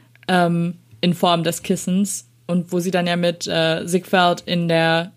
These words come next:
in ihrer Umkleide ist und sagt, „Naja, ähm,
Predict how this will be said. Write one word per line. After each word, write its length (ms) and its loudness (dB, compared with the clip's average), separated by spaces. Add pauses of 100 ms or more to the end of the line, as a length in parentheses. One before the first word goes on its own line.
in 120 -4
ihrer 220 -2
Umkleide 440 2
ist 240 -4
und 160 -4
sagt, 240 0
„Naja, 320 0 (640)
ähm, 400 0